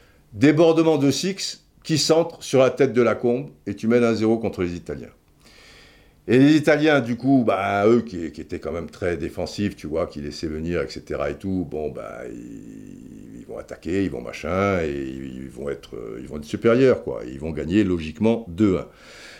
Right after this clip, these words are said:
Ce qui te place pour le deuxième match en très mauvaise posture, parce que si tu jouais le deuxième match encore contre la Hongrie, tu vois, il y aurait de l'espoir. Mais tu le joues contre l'Argentine, au stade Monumental.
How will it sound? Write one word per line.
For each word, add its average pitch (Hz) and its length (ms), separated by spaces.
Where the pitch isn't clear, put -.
Ce - 140
qui 190 180
te 220 100
place 214 320
pour 180 160
le 165 80
deuxième 165 400
match - 440
en 139 120
très 214 300
mauvaise 151 380
posture, 147 580
parce 117 160
que 123 100
si 160 200
tu 170 120
jouais 160 200
le 143 40
deuxième 143 360
match 147 260
encore 113 300
contre - 280
la 104 140
Hongrie, 107 500
tu - 100
vois, 82 120
il 73 60
y - 0
aurait 65 140
de 69 60
l'espoir. 160 600
Mais 131 160
tu 220 140
le 208 160
joues 160 520
contre 110 400
l'Argentine, 123 800
au 107 100
stade 107 360
Monumental. 104 960